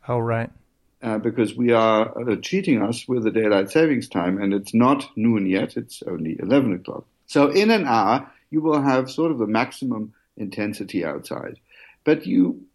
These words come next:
Speaker 2: will have very little of that in the room you're sitting in. So throughout the day, you won't get more than between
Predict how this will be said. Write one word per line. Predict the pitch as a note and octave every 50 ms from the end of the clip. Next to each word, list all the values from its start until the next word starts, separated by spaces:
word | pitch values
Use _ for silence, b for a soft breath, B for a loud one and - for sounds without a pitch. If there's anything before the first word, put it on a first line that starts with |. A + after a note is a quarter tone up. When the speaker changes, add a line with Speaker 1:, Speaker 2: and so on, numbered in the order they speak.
| _ -
Speaker 2:
will | C#3 D#3+ E3+ F3 E3+
have | D#3+ E3 D#3 D#3 D3+
very | E3 F3+ A3+ A#3+ A#3+ A3 G3
little | E3+ F3 D3+ - D3 C3+ C3
of | B2
that | A#2 A2+ A2+ A2+ A2+
in | - - A#2
the | A#2 A2+
room | G#2+ G#2 G#2 G#2 G2
you're | F#2 F2 F2
sitting | - - - - - -
in. | - - - - _ _ _ _
So | - - D3+ D3+ D#3 - - -
throughout | - - E3+ G3+ G#3+ G#3 A#3+ B3 B3
the | - F#3
day, | C3+ B2 C3+ A#2+ G2+ D#2+ C2+ - - b b b b b b -
you | D#3 D#3+
won't | F#3 G#3+ A#3+ A#3+ -
get | G3 E3 - -
more | C#3 C3+ C#3 C#3+ D3 C#3+ C#3+ - - _
than | - B2+ B2 B2+ B2 B2
between | - B2 A#2 - - C3+ C3+ C3 C3 C3 B2+ A#2+ A#2+ -